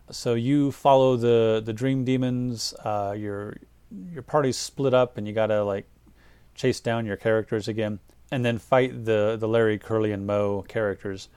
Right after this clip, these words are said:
They really strike me as kind of like the Magus sisters, and I really wish they just had been, kind of in the way that I think Siegfried should have just been Gilgamesh, but my guess is production time between games made that, like, they didn't know how popular Gilgamesh was gonna be.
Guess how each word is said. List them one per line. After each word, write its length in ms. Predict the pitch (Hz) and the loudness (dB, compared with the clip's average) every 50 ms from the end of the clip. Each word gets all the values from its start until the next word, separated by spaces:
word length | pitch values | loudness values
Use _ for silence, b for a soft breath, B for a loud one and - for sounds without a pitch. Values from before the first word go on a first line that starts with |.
| b b b b b b b | b b b b b b b
They 240 | - 127 143 151 151 | 0 4 4 6 6
really 320 | 135 131 160 202 240 233 190 | 6 6 6 6 6 4 0
strike 440 | - - - - 180 170 170 - 175 | -4 -4 0 2 4 4 2 0 -2
me 200 | 180 180 180 - | -4 -4 -4 -4
as 280 | 143 131 120 117 - | -2 -2 -2 -2 -4
kind 360 | - - - - 135 147 151 156 | -8 -10 -6 -4 -2 -2 0 0
of 140 | 151 120 | 0 2
like 220 | 127 131 127 - - | 2 2 2 0 -2
the 80 | - | -6
Magus 400 | 104 98 95 104 120 127 143 127 | -6 -4 -4 -4 -4 -2 -4 -4
sisters, 420 | - - - 147 - - 101 90 - | -6 -6 -8 -8 -8 -8 -12 -12 -12
and 140 | - - 113 | -10 -8 -8
I 60 | 104 | -6
really 340 | 104 104 120 160 180 175 156 | -6 -4 -4 -2 -2 -2 -2
wish 220 | 147 151 139 - | -2 -4 -4 -4
they 100 | - 127 | -4 -4
just 220 | 110 120 110 - - | -4 -4 -6 -8 -10
had 340 | - - - 107 120 123 123 | -10 -4 -2 -2 -2 -2 0
been, 260 | 143 147 151 170 175 - b b b b b b | -2 -2 -2 -2 -8 -12 b b b b b b
kind 180 | b - 143 151 | b 0 2 2
of 80 | 143 135 | 2 2
in 60 | 127 | 2
the 60 | 120 | 2
way 160 | 117 120 120 | 4 4 4
that 140 | 113 117 110 | 4 2 2
I 60 | 107 | 0
think 260 | 101 - 120 110 107 - | 0 -2 -6 -8 -8 -8
Siegfried 560 | - - - 113 110 107 110 127 127 123 117 | -6 -4 -2 -2 -2 -2 -2 0 -2 -2 -2
should 140 | - - 120 | -4 -4 -4
have 80 | 113 | -2
just 240 | 107 113 101 - - | -2 -2 -4 -4 -6
been 280 | - 107 101 98 98 95 95 | -8 -8 -6 -6 -8 -6 -4
Gilgamesh, 560 | 95 107 110 117 123 120 123 131 135 131 - - | 0 0 0 0 0 0 0 0 0 -2 -2 -4
but 140 | - 135 | -6 -4
my 120 | 151 151 160 | -4 -4 -4
guess 280 | 170 208 202 - - - | -2 -2 -2 -2 -2 -2
is 380 | 165 147 143 139 123 - - - b b b b b b b | -2 -2 -2 -2 -6 -8 -14 -20 b b b b b b b
production 400 | - 123 143 135 - - 127 117 | 2 4 4 4 2 -2 -8 -8
time 240 | - 123 123 120 | -6 -4 -4 -4
between 320 | 120 107 - 123 117 113 113 | -6 -6 -6 -6 -6 -6 -4
games 360 | 113 110 107 107 107 98 95 | -4 -4 -4 -4 -6 -6 -6
made 220 | 104 104 104 101 | -6 -6 -4 -4
that, 240 | 98 104 101 101 101 - - - b b b b b b b | -4 -4 -4 -4 -6 -10 -16 -20 b b b b b b b
like, 100 | - 127 123 | -4 0 2
they 80 | 147 | 2
didn't 200 | 135 123 117 117 | 2 2 -2 -2
know 300 | 113 110 113 110 107 107 | -2 0 0 0 0 0
how 140 | 92 104 104 | 0 -2 -4
popular 420 | - - 113 104 - - 107 104 | -2 -2 -2 -2 -2 -4 -6 -6
Gilgamesh 480 | 98 107 104 101 104 101 104 101 95 - | -4 -4 -4 -2 -4 -4 -6 -8 -8 -10
was 100 | 107 98 | -12 -10
gonna 180 | 98 107 101 98 | -10 -10 -8 -8
be. 320 | 98 101 101 98 98 | -8 -6 -6 -8 -8